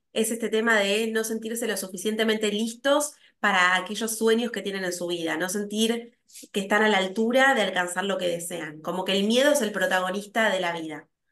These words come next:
¿Cómo se sale de ahí y se lo transforma en, en poder, en confianza? ¿Cómo se sale del miedo, que es algo que nos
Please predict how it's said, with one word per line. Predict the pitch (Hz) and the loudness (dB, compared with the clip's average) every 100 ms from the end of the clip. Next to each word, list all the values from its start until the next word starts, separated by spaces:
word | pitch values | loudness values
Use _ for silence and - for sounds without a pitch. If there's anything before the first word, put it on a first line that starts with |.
| _ _ - _ - | _ _ -20 _ 2
¿Cómo | 254 285 | 4 4
se | 220 | 2
sale | 214 202 185 | 2 4 4
de | 180 | 4
ahí | 180 233 294 320 - | 2 2 -2 -4 -8
y | 196 | -4
se | 185 | -2
lo | 180 | 0
transforma | 175 170 175 208 233 208 180 | 0 -2 -4 0 2 2 0
en, | 170 160 _ _ - | -6 -12 _ _ -10
en | 190 180 | -8 -2
poder, | 180 196 226 | 2 2 2
en | 196 180 | 0 -4
confianza? | 170 170 220 214 202 - 185 175 170 - _ _ _ _ _ _ | -8 -6 -2 0 0 -2 -2 -2 -4 -14 _ _ _ _ _ _
¿Cómo | - 254 | -4 -2
se | 226 208 | 0 0
sale | 220 220 | 0 0
del | 185 196 | -2 -2
miedo, | 202 175 160 - _ | -2 -2 -6 -12 _
que | - | -10
es | 180 | -4
algo | 190 175 | -2 -2
que | |
nos | 170 165 - - | -4 -8 -10 -14